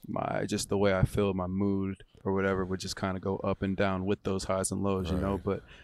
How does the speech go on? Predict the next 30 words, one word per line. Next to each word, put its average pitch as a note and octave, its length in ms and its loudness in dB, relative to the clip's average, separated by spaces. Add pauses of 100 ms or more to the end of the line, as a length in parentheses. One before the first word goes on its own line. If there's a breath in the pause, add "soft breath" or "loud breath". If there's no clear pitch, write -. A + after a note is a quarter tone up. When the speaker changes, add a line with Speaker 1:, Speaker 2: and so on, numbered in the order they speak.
(220 soft breath)
Speaker 1:
uh, G2 320 4
as E3 160 12
I D#3+ 60 10
got B2+ 160 10
a - 20 10
little A2+ 220 8
older, G#2+ 300 8
I G#2 40 6
just, G#2 380 -2
you A2+ 80 0
know, G#2 200 2
s-, - 160 -6 (140)
started A#2 440 4
to G#2 80 6
find G2 300 2
ways G2+ 300 2
to G#2 60 -2
kinda G2 300 0
just G2+ 300 -4 (500 soft breath)
maintain G#2 920 4
a G2+ 100 2
certain G2 380 4
level G2 500 2
of, F#2+ 380 -4
um, F#2+ 320 -2
steadiness G2 800 2
and, F#2+ 540 -2
uh, G2+ 260 -4
tranquility G2 800 2
and, F#2 380 -4